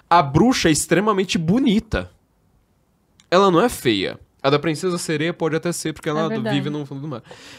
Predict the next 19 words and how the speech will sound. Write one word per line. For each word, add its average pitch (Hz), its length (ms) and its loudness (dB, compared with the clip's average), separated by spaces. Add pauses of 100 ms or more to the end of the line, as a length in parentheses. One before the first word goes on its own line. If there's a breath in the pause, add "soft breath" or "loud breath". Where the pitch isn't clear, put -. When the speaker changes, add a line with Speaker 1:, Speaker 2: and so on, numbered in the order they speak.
Speaker 1:
Mas 175 320 4
ela 202 180 4
precisa 185 280 -4
ser 175 180 -2
extremamente 185 760 -4
bonita. 156 440 -8
Mas 117 140 -8
é 127 40 -4
aquele 160 240 -6
tipo 170 200 -8
de 170 60 -8
pessoa 156 400 0
bonita 143 960 2 (600 soft breath)
e 180 60 0
que - 100 -2
só 202 240 4
pensa 214 540 2
em 135 80 0
beleza, 113 640 -4